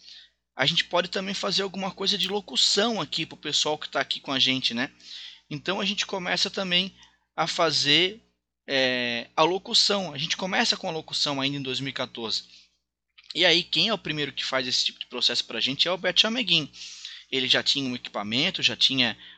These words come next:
uma mesinha, já tinha caixa de som. Então, ele que faz esse pro-, processo e, e as primeiras transmissões do R A lá no começo é eu e ele.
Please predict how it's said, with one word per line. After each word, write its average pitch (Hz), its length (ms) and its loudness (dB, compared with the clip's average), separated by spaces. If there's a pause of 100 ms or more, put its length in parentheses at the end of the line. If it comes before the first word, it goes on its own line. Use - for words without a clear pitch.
(160)
uma 113 240 -4
mesinha, 131 720 0
já 117 120 -2
tinha 123 300 0
caixa - 280 0
de - 120 -4
som. 156 440 0 (460)
Então, 143 560 -2
ele 160 240 0
que - 120 -2
faz - 360 -2
esse - 180 2
pro-, - 340 -6
processo 151 800 2
e, 151 460 0 (320)
e 135 160 -2
as 135 140 2
primeiras 170 420 0
transmissões 170 920 0
do 135 120 -6
R 127 220 0
A 127 80 2
lá 202 480 0
no 190 180 -6
começo 143 840 0 (560)
é 156 100 8
eu 175 160 8
e 208 140 0
ele. 180 340 4